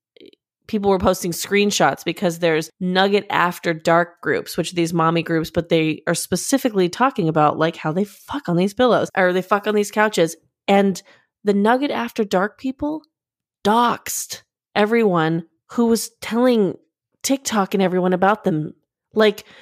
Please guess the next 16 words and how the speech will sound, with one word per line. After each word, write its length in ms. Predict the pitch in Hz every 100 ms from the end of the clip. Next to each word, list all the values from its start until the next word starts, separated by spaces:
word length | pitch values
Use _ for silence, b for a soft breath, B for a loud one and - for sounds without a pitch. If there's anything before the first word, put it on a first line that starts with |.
| B B
some 240 | - 247
sort 260 | 233 262 240
of 80 | 220
secret 440 | - 285 269 269
society 720 | - 247 - 254 262 254 190
where 140 | 147 175
it's 140 | 180
like, 160 | 185 175 B B B
"You 120 | 226
post 320 | 208 247 233
a 40 | 226
screenshot, 720 | - - 226 240 - 254 269 B B
here's 220 | 240 247
your 80 | 226
fucking 560 | - - - 254 240 214
address, 560 | 185 190 214 214 -